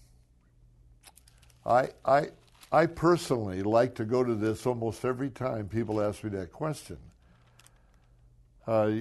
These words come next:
you will know that he said that we don't follow cunningly devised fables or myths.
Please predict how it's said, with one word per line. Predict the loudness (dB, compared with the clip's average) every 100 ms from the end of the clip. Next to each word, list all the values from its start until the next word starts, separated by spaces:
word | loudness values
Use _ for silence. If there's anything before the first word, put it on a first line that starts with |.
| -6
you | -4 2 4
will | 4
know | 4 4
that | 4 0
he | 0 -2
said | -2 2 2 0 -8 -6
that | -2
we | 0 2
don't | 2 0
follow | 0 2 4 0
cunningly | -2 -4 -2 -4 -2 -2
devised | -2 2 2 2 -2
fables | 0 2 2 0 -2 -4 -8
or | -4 -4
myths. | -2 0 0 -2 -12